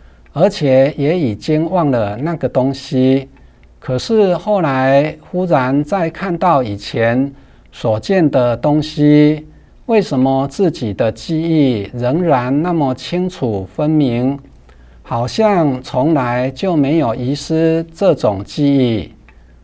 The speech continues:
那么这个精明而了了能知的澄湛不动摇的心，念念都在受熏着种种虚妄法。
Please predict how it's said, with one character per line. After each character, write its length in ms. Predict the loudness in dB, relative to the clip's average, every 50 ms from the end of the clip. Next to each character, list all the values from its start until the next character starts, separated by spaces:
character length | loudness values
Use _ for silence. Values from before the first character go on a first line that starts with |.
| -8
那 120 | -2 0 0
么 480 | 2 2 4 4 4 4 2 2 0 -2 -2
这 140 | -2 -2
个 160 | 0 2 0 0
精 200 | 0 0 0 2
明 440 | 2 2 2 2 2 2 0 -2
而 280 | -2 -2 0 0 2 2
了 220 | 2 2 2 2 2
了 320 | 2 2 2 2 0 -2
能 300 | -4 -4 -4 -2 -2 -4
知 260 | -4 -2 -2 -2 0 2
的 360 | 2 4 4 4 2 0 -2
澄 340 | -6 -10 -8 -4 -2 -2 -2
湛 480 | 0 0 0 0 0 0 -2 -4 -6 -10 -12 -10
不 100 | -10 -8
动 260 | -2 -2 0 0 0
摇 220 | 0 0 -2 -4
的 160 | -2 -4 -4 -4
心， 640 | -6 -8 -6 -2 0 2 4 4 2 2 0 -4 -10 -20 -20 -20 -20 -20 -20 -20 -12 -4
念 240 | -2 0 2 2 2
念 260 | 2 2 2 2 2
都 160 | 2 0 -2
在 380 | -2 0 0 0 0 -2 -4 -6
受 340 | -8 -8 -4 -2 0 0 0
熏 300 | -2 -2 -2 -2 -2 0
着 260 | 2 2 2 2 2
种 280 | 0 -2 -2 -2 -2
种 340 | -2 0 -2 -2 -2 -4 -10 -12
虚 320 | -14 -14 -8 -6 -6 -4
妄 320 | -2 -2 -2 -2 -2 -4
法。 400 | -6 -4 -2 -2 -2 -2 -6 -10